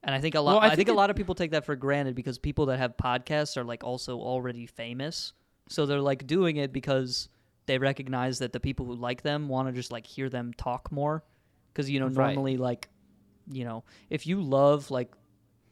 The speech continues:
Speaker 1: Jack Black or something, before his YouTube channel, the only way to get Jack Black content outside of his movies was to, like, watch his interview that he did with the Watch Mojo lady, you know?
Speaker 2: <laughs> Right.
Speaker 1: But now it's like,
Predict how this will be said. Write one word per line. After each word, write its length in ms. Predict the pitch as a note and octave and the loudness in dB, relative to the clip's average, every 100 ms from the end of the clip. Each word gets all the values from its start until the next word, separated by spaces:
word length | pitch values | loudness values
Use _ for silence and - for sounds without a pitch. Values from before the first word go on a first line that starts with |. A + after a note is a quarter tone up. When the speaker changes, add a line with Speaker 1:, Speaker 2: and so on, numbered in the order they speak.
| D#3 | -8
Speaker 1:
Jack 320 | C#3+ B2 - | -4 -4 -4
Black 440 | B2 A#2+ C#3 - - | -4 -2 -4 -10 -8
or 140 | D#3+ | -4
something, 480 | C#3+ D3 D#3+ D#3 F3 - | -2 0 0 -2 -2 -8
before 280 | D3 F#3 F#3 | 0 4 4
his 160 | C#3+ | 4
YouTube 320 | D3+ E3+ D3 C3 | -2 -4 -4 -2
channel, 280 | C3+ B2 | -2 -2
the 100 | B2 B2+ | -2 0
only 180 | B2 C#3+ | 0 0
way 160 | C3+ | 0
to 80 | B2+ | 0
get 220 | B2+ B2 - - | 0 -4 -6 -10
Jack 260 | C#3 B2 - | -6 -6 -6
Black 220 | A#2+ - | -8 -6
content 580 | - D#3 D#3+ C3+ A#2 - _ _ - | -2 -2 -2 -6 -6 -12 _ _ -6
outside 320 | C#3 C#3+ C3 | -2 0 0
of 60 | B2 | 0
his 140 | A#2+ | -4
movies 540 | C3 D#3+ C3 A#2+ B2 - _ - | -2 -2 -2 -6 -8 -16 _ -8
was 120 | C#3 | -6
to, 80 | C3 | -4
like, 160 | B2+ A#2+ | -4 -4
watch 320 | B2 B2 - | -2 -2 0
his 140 | C#3 | -4
interview 500 | A#2+ B2+ B2+ A#2 A2+ A2 | -4 -4 -4 -6 -12 -10
that 100 | A2+ | -12
he 60 | |
did 220 | A2+ A2+ | -12 -12
with 100 | A#2 | -12
the 80 | A#2+ | -8
Watch 280 | A#2 B2 - | -4 -4 -2
Mojo 380 | C3 C3+ B2 - | -2 -2 -2 -8
lady, 360 | - - - - _ _ - | -12 -14 -18 -20 _ _ -12
you 120 | B2+ | -10
know? 180 | A#2+ D3+ - | -4 -4 -4
Speaker 2:
<laughs> 340 | C#3 - D3 - _ - - - | -10 -10 -14 -16 _ -20 -20 -6
Right. 240 | B2 A#2 - - _ - | -2 -2 -4 -18 _ -4
Speaker 1:
But 120 | C#3 | -4
now 240 | C3+ E3 G#3+ | -2 0 0
it's 160 | - | 0
like, 320 | C#3 B2+ B2 | -2 -2 -4